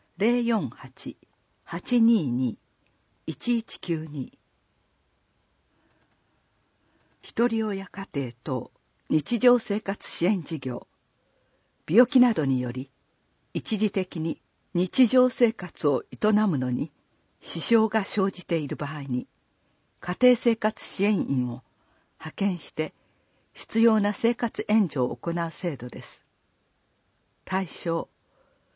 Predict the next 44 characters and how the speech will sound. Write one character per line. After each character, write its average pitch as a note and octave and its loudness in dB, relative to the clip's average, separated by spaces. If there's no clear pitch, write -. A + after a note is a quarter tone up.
母 D#3+ 0
子 - -8
家 B3 -2
庭 E3+ 0
の C3 2
母、 - -10
父 F3 -2
子 - -8
家 C4 -2
庭 D#3+ 0
の B2 -2
父、 - -10
ま D3+ 2
た F#3+ -4
は C#3 -2
家 A#3 -2
父 - 0
の C3+ 0
方。 - -12
費 G3+ -2
用、 - 0
課 - -6
税 B3 6
状 A#3+ 4
況 D3+ -2
に C3 -2
よ B2 -4
り A2+ -12
利 D#3 -2
用 A#3 6
者 D#3 -6
の B2+ -2
負 - -14
担 E3+ -4
が D#3+ -2
あ B2 -10
り B2+ -10
ま B2 -8
す。 - -20
問 G3+ 0
い F#3 -2
合 F3 0
わ F3+ -6
せ、 - -8